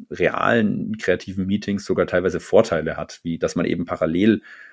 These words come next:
an diesem Whiteboard dann rumwerkeln kann. Und oft, wenn man so im, in der Besprechung ist, äh, dann ist oft nur einer irgendwie am Whiteboard und schreibt dann ganz vorsichtig da so ein bisschen was und man ist so ein bisschen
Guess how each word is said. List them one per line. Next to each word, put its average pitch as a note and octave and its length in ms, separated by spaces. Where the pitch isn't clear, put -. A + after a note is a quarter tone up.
an F2 100
diesem F2 220
Whiteboard E2+ 380
dann E2+ 120
rumwerkeln F2+ 560
kann. E2+ 420
Und E2+ 300
oft, - 340
wenn F2 100
man F2 180
so F#2+ 100
im, E2+ 500
in D#2 60
der E2 80
Besprechung F#2 460
ist, F#2+ 240
äh, D2+ 240
dann E2 260
ist - 220
oft - 240
nur - 160
einer F#2+ 240
irgendwie F2 180
am D#2+ 140
Whiteboard F2 360
und F2 80
schreibt - 280
dann E2+ 120
ganz E2+ 180
vorsichtig F2 440
da F2+ 140
so F2 80
ein F2 60
bisschen F2+ 300
was F2+ 220
und E2+ 180
man F2 120
ist - 80
so - 80
ein - 20
bisschen E2+ 400